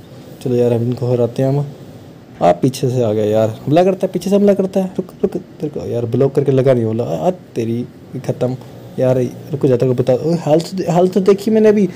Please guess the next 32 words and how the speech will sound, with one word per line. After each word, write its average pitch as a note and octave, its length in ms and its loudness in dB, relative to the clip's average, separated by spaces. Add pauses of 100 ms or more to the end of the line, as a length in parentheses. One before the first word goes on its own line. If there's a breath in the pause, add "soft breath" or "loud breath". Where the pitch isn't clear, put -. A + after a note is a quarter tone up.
(260 loud breath)
जल्दी F#3 280 4
भाग G3+ 280 4
यार, G3+ 180 4
जल्दी F3+ 320 0
भाग, F3 240 2
Health E3+ 180 0
बहुत E3 200 -2
कम D#3+ 160 2
कर D3+ 140 2
दी C#3+ 100 0
इन्होंने D3 240 0
मेरी। C3 240 -2 (540 loud breath)
जल्दी, D3 240 4
जल्दी, D#3 180 4
जल्दी, E3 200 6
जल्दी, E3+ 220 6
जल्दी, F3 240 6 (140)
ओ, E3+ 120 2
जल्दी D3 300 4
यार, D3 120 4
कोई D3+ 140 2 (400)
पत्थर D3+ 280 0
पुत्थर D3+ 260 0
है D3 60 2
ना। D#3+ 120 0
चलो A#2+ 260 0
यार, G2+ 160 -2 (300 loud breath)
थोड़ी C3 160 4
health C3 280 2
भरी C#3 160 4
मेरी, C#3+ 220 2
थोड़ा D#3 180 4